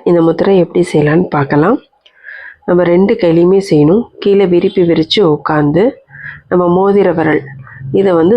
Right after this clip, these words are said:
சென்டரா வச்சு ஒரு பிரஸ் கொடுத்துக்கணுங்க. பிரஸ் பண்ணி பெருவிரலை நடுவுல வச்சு பிரஸ் பண்ணணும். மீதி மூன்று விரலுமே நீளமா வச்சுக்கணும். மடி மேல வச்சு ரெண்டு கால்கள் மேல வச்சு செஞ்சு பாருங்க. கண்டிப்பா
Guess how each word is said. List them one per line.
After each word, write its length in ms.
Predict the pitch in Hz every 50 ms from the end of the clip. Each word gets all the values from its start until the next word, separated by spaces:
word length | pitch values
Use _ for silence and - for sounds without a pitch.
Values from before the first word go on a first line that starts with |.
| 233 -
சென்டரா 380 | - 185 175 175 175 - 214 208 190 180
வச்சு 200 | 160 - - 208 208 202
ஒரு 100 | 180 180 185
பிரஸ் 200 | 170 165 160 - -
கொடுத்துக்கணுங்க. 600 | - 160 156 - 147 - 156 156 151 151 156 175 226 294 320 - _ _ _ _ _ _ _ _ _ _ _ _ -
பிரஸ் 200 | 190 185 185 - - 180
பண்ணி 300 | 165 156 151 165 214 269 254 - -
பெருவிரலை 580 | 202 202 214 247 233 220 185 170 160 160 180 226 220 - - 196
நடுவுல 380 | 185 196 202 233 247 247 208 170 165
வச்சு 240 | 160 165 - 240 240 -
பிரஸ் 180 | 180 160 - - -
பண்ணணும். 380 | 147 156 151 156 160 - - _ _ _ _ _ - _ _ _ _ _ _ - _ _ _ _ _ - - _ _ _ - 190
மீதி 220 | 185 185 185 185 180 180 180
மூன்று 300 | 196 214 220 214 - 202 190
விரலுமே 480 | 180 175 170 170 165 160 160 180 220 262 277 440 - - 180 175
நீளமா 500 | 180 180 190 180 180 160 160 156 180 240 302 - _ - -
வச்சுக்கணும். 560 | 151 - - - 156 - 156 180 233 269 - _ - - -
மடி 180 | 175 175 214 214 214
மேல 240 | 202 185 185 180 165 160
வச்சு 300 | 151 - - - - 233 302 302 - _ - - - - _ _ _ - 180
ரெண்டு 220 | 175 190 185 185 175 - 175
கால்கள் 360 | 180 180 180 185 175 170 165 160
மேல 240 | 156 156 185 233 269 262 - -
வச்சு 220 | 160 - - 214 208 - -
செஞ்சு 280 | 175 165 170 190 202 208 -
பாருங்க. 340 | 151 147 147 143 151 202 262 - - - - - _ _ - -
கண்டிப்பா 400 | 175 180 190 190 185 180 202